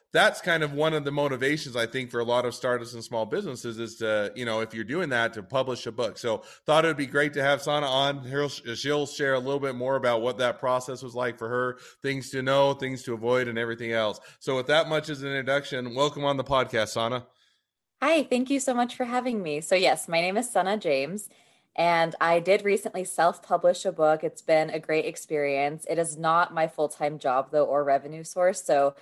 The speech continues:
Speaker 2: I do have a wonderful job where I manage social media platforms and digital advertising. But for me, I wanted to publish a book because it was kind of a form of therapy.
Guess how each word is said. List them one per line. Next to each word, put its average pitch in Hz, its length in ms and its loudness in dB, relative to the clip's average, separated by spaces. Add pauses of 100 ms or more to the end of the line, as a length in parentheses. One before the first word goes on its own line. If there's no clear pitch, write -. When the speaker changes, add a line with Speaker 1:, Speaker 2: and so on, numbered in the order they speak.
(300)
Speaker 2:
I 160 80 4
do 170 160 -4
have 160 160 -2
a 160 40 -4
wonderful 175 520 2
job 156 420 2
where 151 300 2
I 147 160 2
manage 147 320 -4
social 147 340 -8
media 170 260 -4
platforms 156 600 -4
and 147 100 -12
digital 147 320 -6
advertising. 147 800 -4 (480)
But 156 340 2 (100)
for 180 100 2
me, 180 380 -2
I 165 180 2
wanted 160 340 -2
to 170 100 -18
publish 151 420 -4
a 151 60 -6
book 147 280 0
because 147 420 -6
it 143 200 -2
was 151 200 -2
kind 208 280 -2
of 254 100 0
a 214 80 -2
form 170 260 -8
of 156 120 -10
therapy. 185 680 -4